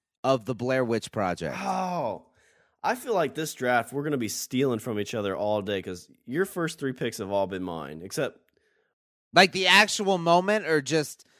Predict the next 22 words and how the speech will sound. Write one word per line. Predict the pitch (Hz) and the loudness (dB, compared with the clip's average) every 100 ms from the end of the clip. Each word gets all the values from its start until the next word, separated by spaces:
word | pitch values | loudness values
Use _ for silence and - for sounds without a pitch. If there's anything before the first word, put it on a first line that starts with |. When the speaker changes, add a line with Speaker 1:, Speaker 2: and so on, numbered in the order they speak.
| _ _ _ | _ _ _
Speaker 1:
the | 113 143 - | 2 2 2
reference | - 160 156 147 147 135 | 0 2 2 0 -6 -6
to | - | -6
the | 135 127 120 | -6 -6 -6
referen-, | 143 127 135 131 _ _ _ - | -4 -4 -6 -10 _ _ _ -10
like, | 127 | -6
references | 127 160 160 147 147 127 | 0 0 0 -6 -6 -6
to | - 143 123 104 _ _ _ _ - | -2 -2 -2 -6 _ _ _ _ -20
the | 120 135 | -4 0
movies? | 127 131 110 98 82 - - - | 2 2 0 -2 -8 -14 -18 2
Speaker 2:
Well, | 143 | 6
I | 135 | 8
had | 165 185 | 8 4
a | |
Buffy | 151 143 139 127 | 2 2 2 0
on | 107 | 0
mine, | 104 101 104 | 2 2 2
not | 120 123 | 0 0
that | 117 | -2
specific | - 117 - 110 110 104 | -2 -6 -6 -4 -6 -4
one, | 110 101 90 90 | -4 -2 -4 -4
but | 90 85 | -2 -2